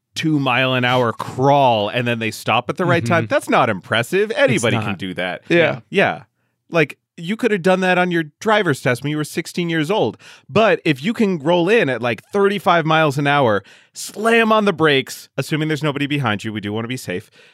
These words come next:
Speaker 3: Yep.
Speaker 1: And you, like, even if you screech a little bit, it's like, "Er," but it's right in front of you.
Speaker 2: Yeah.
Speaker 1: It's like, boom.
Speaker 3: So that's your thing.
Speaker 1: That's my thing.
Speaker 3: That's a good one.
Speaker 2: Yeah, I really like that.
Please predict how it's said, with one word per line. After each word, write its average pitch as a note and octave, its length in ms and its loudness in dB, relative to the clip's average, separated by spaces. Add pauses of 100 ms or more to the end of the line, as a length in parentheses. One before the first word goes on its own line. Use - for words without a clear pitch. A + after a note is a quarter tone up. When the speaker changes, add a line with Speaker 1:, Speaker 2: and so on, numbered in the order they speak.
(140)
Speaker 3:
Yep. C#3 120 2
Speaker 1:
And B2+ 380 0
you, C#3 180 0
like, B2+ 280 0 (100)
even G3+ 240 0
if A3+ 160 0
you E3 80 2
screech E3 460 -2
a G#3+ 80 4
little A3 180 4
bit, A3+ 160 0
it's E3 160 0
like, C#3 180 -2 (120)
"Er," C5+ 500 4
but C#3+ 140 2
it's A#2 140 -6
right A#3+ 520 0
in G#3+ 120 -2
front F#3+ 260 0
of F#3+ 80 -6
you. G#3+ 260 -2 (400)
Speaker 2:
Yeah. D3+ 220 -6
Speaker 1:
It's F#2+ 100 -14
like, C3 240 -2 (240)
boom. C3 480 0 (720)
Speaker 3:
So D#3 160 0
that's D#3 260 2
your E3 120 4
thing. D3 260 0 (140)
Speaker 1:
That's G#2 260 -10
my B2 100 -4
thing. C#3 360 -6 (180)
Speaker 3:
That's D3+ 220 -6
a D#3+ 40 -4
good D#3 200 -2
one. A#2+ 240 -6 (500)
Speaker 2:
Yeah, B2 160 2
I A#2 60 4
really A#2+ 260 4
like G2 220 -4
that. G2+ 240 -6